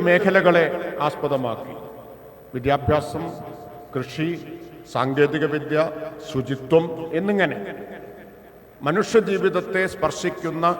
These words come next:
എട്ട് സുപ്രധാന മേഖലകളെ ആസ്പദമാക്കിയിട്ടുള്ള പഠനവും അന്വേഷണവും എല്ലാം ഉൾപ്പെട്ട ഒരു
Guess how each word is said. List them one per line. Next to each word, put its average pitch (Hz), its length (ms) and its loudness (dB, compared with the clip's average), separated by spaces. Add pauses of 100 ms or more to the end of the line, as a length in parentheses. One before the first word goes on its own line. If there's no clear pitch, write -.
(100)
എട്ട് - 320 0
സുപ്രധാന 175 540 4 (140)
മേഖലകളെ 131 540 -2 (1080)
ആസ്പദമാക്കിയിട്ടുള്ള 143 1040 0 (920)
പഠനവും 165 580 2
അന്വേഷണവും 147 680 2 (840)
എല്ലാം 160 320 6
ഉൾപ്പെട്ട 147 380 -4 (680)
ഒരു 139 140 2